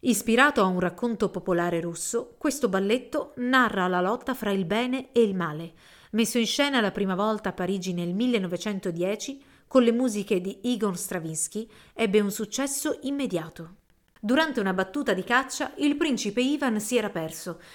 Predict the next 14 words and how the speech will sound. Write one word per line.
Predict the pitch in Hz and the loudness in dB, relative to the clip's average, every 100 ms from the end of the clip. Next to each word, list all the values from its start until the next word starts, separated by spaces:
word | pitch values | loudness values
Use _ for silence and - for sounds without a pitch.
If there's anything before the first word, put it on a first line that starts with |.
| - | -2
e | - 311 | 2 4
ora | 349 330 | 4 2
camminava | 262 233 262 294 240 | 2 2 2 0 0
per | 190 | 0
il | 196 | 0
bosco | 175 220 247 - | 0 -2 -2 -6
con | 269 277 269 | -2 -2 -2
passo | 302 - | -4 -2
incerto. | 220 190 165 - - 151 - - - | -2 -2 -6 -8 -12 -16 -16 -20 0
La | 247 262 | 4 6
notte | 311 320 302 | 6 2 -4
si | - | -2
stava | 208 - 233 220 | -2 2 2 2
avvicinando | 180 196 208 165 151 160 175 | -2 -4 -4 -4 -6 -8 -10